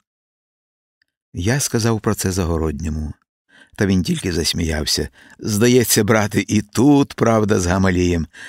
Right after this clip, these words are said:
Ми з тобою одвикли від розумних наказів з-за кордону, так само, як розучилися комусь підлягати. А якщо він скомандує знищити за непослух мене?» —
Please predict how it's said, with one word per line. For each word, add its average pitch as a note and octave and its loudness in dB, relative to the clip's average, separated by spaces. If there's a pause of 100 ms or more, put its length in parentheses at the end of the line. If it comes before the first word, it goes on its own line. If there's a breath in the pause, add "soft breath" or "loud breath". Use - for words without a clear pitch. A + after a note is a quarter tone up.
(120)
Ми G#2+ 2
з - -2
тобою G#2+ 2
одвикли B2 2 (300 loud breath)
від G2+ 2
розумних G#2 2
наказів G2+ 0
з-за E2 -2
кордону, D2+ -4 (260 loud breath)
так - -2
само, G2 2
як F2+ -2 (160 soft breath)
розучилися G2+ 0
комусь F#2 -2
підлягати. E2 -6 (520 loud breath)
А - -2
якщо C#3+ -4
він C#3+ -4
скомандує A#2 0 (720 soft breath)
знищити C3 2
за G#2+ 0
непослух A#2 -2
мене?» — G2 -2